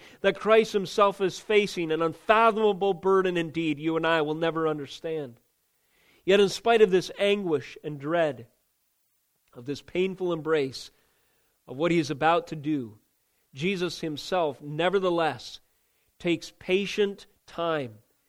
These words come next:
and careful note and specific instruction to highlight in his awareness through his teaching and preparation for what will soon come. He shows his disciples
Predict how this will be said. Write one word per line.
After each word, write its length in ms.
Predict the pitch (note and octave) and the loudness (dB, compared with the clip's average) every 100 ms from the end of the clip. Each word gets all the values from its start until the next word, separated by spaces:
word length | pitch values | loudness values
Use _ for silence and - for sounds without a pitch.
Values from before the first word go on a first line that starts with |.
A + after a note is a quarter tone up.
| _ _ _ | _ _ _
and 280 | D#3 D#3+ - | -8 -8 -10
careful 540 | - F#3 G3+ F#3+ G3 | -8 -2 -2 0 -2
note 560 | E3 D#3+ E3+ C#3 A2+ - _ _ _ _ _ | -2 2 4 4 0 -10 _ _ _ _ _
and 180 | F3 F3 | 0 0
specific 840 | - - F3 - - A#3 A#3+ A#3 | -6 -6 -6 -2 6 6 6 2
instruction 880 | G3 E3+ - - F#3+ F#3 - D3 A#2+ - _ _ _ | -2 -4 -10 -2 0 0 -4 -10 -12 -18 _ _ _
to 100 | C#3+ | -4
highlight 840 | - F#3+ G#3+ A3 F3 C3 A#2+ - _ _ _ | 0 8 8 10 4 0 -6 -18 _ _ _
in 120 | D#3 D3+ | -10 -4
his 240 | F3+ F#3 | -2 0
awareness 640 | F#3+ F3 F#3+ F#3+ E3 - | 2 4 4 4 2 -4
through 220 | - D3 - _ _ | -6 -6 -8 _ _
his 260 | F#3 F#3+ | 4 4
teaching 680 | - - A#3 A3+ - D3 A2 - _ _ _ _ _ | 0 -2 0 0 -4 -8 -8 -18 _ _ _ _ _
and 180 | D#3+ D#3 | -6 -4
preparation 720 | - G#3 G#3 G3+ G3+ G3 F3 | 6 6 6 6 6 4 -4
for 160 | - F3 | -4 0
what 200 | F#3 F3+ | 0 0
will 100 | F3 | -2
soon 380 | - G3+ G3+ F#3+ | -2 0 0 -2
come. 480 | - G3 E3+ C#3 - - - | -2 0 0 -2 -10 -20 -8
He 160 | F3 F#3 | -2 -2
shows 520 | - A3+ A3 G#3+ - | 2 6 8 8 4
his 160 | F3 | -10
disciples 920 | - D#3+ - F#3+ G3 F#3+ A#2+ - - | -8 -10 2 4 4 2 -12 -14 -16